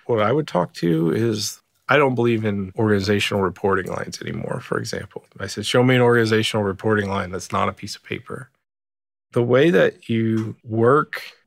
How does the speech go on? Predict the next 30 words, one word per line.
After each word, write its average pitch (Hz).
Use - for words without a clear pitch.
as 120
a 92
team 123
and 110
how 123
you 151
treat 123
human 135
being 120
to 107
human 98
being 131
as 107
a 104
relationship, 107
that's 135
a 117
hundred 175
percent -
your 123
choice -
all 135
the 180
time 127
around 117
what 127
you 135
want 123
to -
do 107